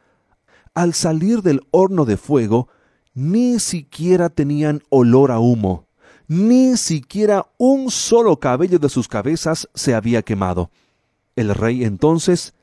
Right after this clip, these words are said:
adoró al Dios de Sadrach, Mesach y Abednego.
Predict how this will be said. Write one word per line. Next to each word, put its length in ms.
adoró 920
al 260
Dios 260
de 120
Sadrach, 640
Mesach 560
y 140
Abednego. 560